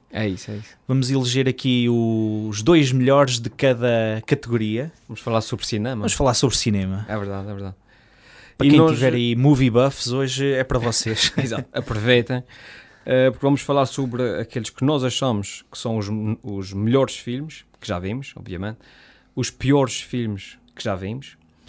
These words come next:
Speaker 1: aqueles que nós consideramos que são os piores vilões de sempre no cinema e aqueles que nós consideramos que são os,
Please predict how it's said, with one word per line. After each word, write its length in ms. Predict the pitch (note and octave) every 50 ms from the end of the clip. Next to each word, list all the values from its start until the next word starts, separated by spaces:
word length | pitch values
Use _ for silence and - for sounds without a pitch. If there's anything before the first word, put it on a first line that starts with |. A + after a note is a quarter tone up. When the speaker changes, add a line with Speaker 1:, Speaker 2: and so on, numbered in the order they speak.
| - _ _ _ -
Speaker 1:
aqueles 280 | B2+ - - C3 A#2+
que 80 | - -
nós 200 | C3+ C3 B2 -
consideramos 520 | - - C3+ B2+ - C3+ B2 C3 C3 B2 A#2
que 60 | -
são 120 | - B2+ B2
os 120 | A#2 -
piores 400 | - - - C3+ C3 B2+ A#2 G#2+
vilões 600 | A2 G#2+ A#2 A#2 A2+ A#2 A#2+ A#2 G#2+ G2 - - -
de 80 | - -
sempre 460 | - - B2 A#2 B2+ C3 C3 - - - _ _
no 80 | - G#2
cinema 500 | - - G#2+ G2 F#2+ G2+ A2+ B2+ D3+ E3+ _ _ _ _ _ _ _ _ _ _ _ _ _ _ -
e 300 | B2+ A#2+ B2+ C3 C3 C3+
aqueles 580 | C3 C3 - - - C#3+ C#3 C#3 C3 - - -
que 300 | - - - C#3 C3+ B2+
nós 200 | A#2+ B2+ C3 -
consideramos 540 | - C3+ - - B2+ B2+ C3 C3 C3 A#2+ -
que 60 | - -
são 240 | - C3 B2+ B2+
os, 180 | B2 A#2 G#2+ G#2+